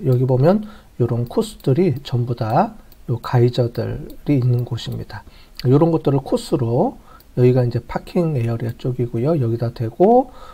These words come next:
비지팅 센터를 거쳐서 요쪽 요렇게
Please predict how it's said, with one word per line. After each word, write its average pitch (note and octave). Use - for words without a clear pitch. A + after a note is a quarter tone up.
비지팅 C#3+
센터를 C3
거쳐서 B2+
요쪽 B2+
요렇게 A2+